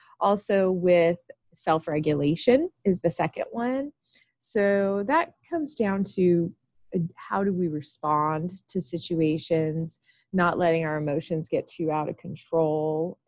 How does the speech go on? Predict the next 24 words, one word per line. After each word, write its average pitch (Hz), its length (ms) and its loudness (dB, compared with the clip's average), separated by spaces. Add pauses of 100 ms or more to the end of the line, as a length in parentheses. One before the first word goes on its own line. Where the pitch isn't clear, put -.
instead 175 320 -2
of 180 60 -4
having 165 440 -4 (320)
reactions 165 1040 0
and 175 160 2
just, 160 460 -4
and 165 180 -6
it, - 220 -10
just 170 240 -6
blindly 160 400 4
reacting 151 640 2
to 143 260 -2
people, 175 440 0
places, 165 420 0
and 160 180 -6
things 170 300 2
in 185 80 2
our 165 180 6
lives. 160 460 0 (120)
Um, 160 280 -6 (120)
having, 269 340 0
having 269 340 0
a 180 120 -2 (140)
thoughtful 170 640 0